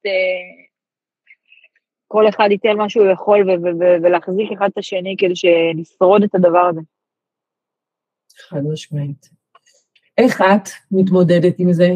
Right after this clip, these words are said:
Speaker 2: עם העסק ועם הילדים ועם הבית וזה? מה, מה את עושה כדי, אה, להרגיש יותר טוב, או כדי להרגיש שאת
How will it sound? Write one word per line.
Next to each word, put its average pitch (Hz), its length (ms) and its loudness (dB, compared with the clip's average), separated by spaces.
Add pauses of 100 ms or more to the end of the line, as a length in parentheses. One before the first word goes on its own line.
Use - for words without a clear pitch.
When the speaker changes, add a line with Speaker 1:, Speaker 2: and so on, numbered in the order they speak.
(220)
Speaker 2:
עם 170 220 0
העסק 165 720 0
ועם 170 160 0
הילדים 170 540 -2
ועם 165 120 -2 (140)
הבית 165 380 -2
וזה? 160 280 -2
מה, 180 420 0
מה 180 260 0
את 185 120 -6
עושה 180 380 -4
כדי, 160 480 -2
אה, 156 320 -2 (320)
להרגיש 156 680 -6 (520)
יותר 165 340 0
טוב, 160 440 0
או 160 340 -2
כדי 165 260 -2
להרגיש 160 460 0
שאת 165 320 -2